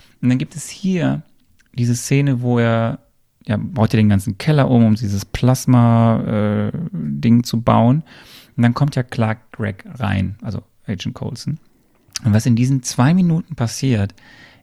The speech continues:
ist wirklich, es ist so lustig auf der einen Seite, diese, dieser Schlagabtausch zwischen, zwischen, äh, Coulson und, und Stark.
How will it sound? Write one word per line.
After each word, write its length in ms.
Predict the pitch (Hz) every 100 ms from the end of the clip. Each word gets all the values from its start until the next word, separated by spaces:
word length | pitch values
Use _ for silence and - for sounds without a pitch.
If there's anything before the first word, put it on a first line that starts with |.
| _
ist 320 | 113 117 107
wirklich, 500 | 135 - 135 - - _ _ _ _ _ _ _ _ _ _ _ _ _ - 147 _ - - -
es 100 | 123
ist 180 | 135
so 140 | - 175
lustig 560 | 170 175 175 - 202
auf 80 | 143
der 160 | - 120
einen 220 | 117 143
Seite, 260 | 160 180 160
diese, 180 | 120
dieser 280 | 113 110 107
Schlagabtausch 840 | - 110 120 - - - 160 175 -
zwischen, 520 | - 120 - 117 117 - - - - - _
zwischen, 400 | - 120 120 113
äh, 760 | - 107 104 101 107 165 135 143
Coulson 460 | - 113 113 120 -
und, 220 | 110 -
und 140 | 110
Stark. 380 | 101 123 117 123